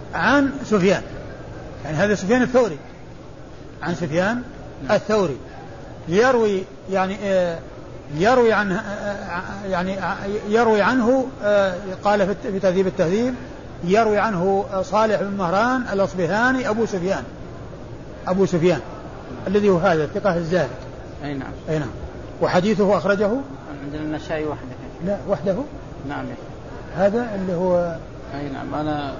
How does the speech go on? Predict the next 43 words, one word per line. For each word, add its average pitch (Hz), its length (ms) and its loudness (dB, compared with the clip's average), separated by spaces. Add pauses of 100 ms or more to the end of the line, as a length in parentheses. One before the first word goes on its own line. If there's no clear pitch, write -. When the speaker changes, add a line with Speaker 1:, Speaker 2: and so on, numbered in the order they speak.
(440)
Speaker 2:
تهذيب 156 240 -4
الكمال 165 380 -4
ما 165 120 2
راجعته 139 380 -2
يا 127 60 -10 (100)
شيخ. 120 80 -10 (400)
Speaker 1:
لا، 196 160 6
إلا 190 140 2
في 165 120 -4
ته-، 175 240 -2
إلا 185 140 0
في 160 120 -4
تهذيب 175 280 -2
التهذيب. 175 400 0 (840)
Speaker 2:
نعم. 202 100 4
Speaker 1:
اللي 190 120 4
في 190 100 2
تقريب 196 180 4
التهذيب 180 360 4
عندكم 180 260 -2
النسائي 180 300 2
Speaker 2:
هو 202 40 6
Speaker 1:
وحده؟ 214 240 2 (200)
Speaker 2:
أي 165 180 -2
نعم. 131 140 -6 (340)
Speaker 1:
ها؟ 147 180 0 (1120)
النسائي 185 300 4
وحده؟ 190 320 2 (600)
Speaker 2:
هم - 120 -4
اثنان 208 320 -6
في 143 60 -10
الت-، 147 280 -8
في - 240 -10
التقريب 143 320 -4
يا 120 60 -6
شيخ. - 360 -10
Speaker 1:
أيوة. 202 180 4 (300)
Speaker 2:
رجل 165 300 -2 (100)
ليس، 170 260 -4
لم 170 260 -2
يروي 160 240 -2
له 156 80 0
النسائي 151 600 -4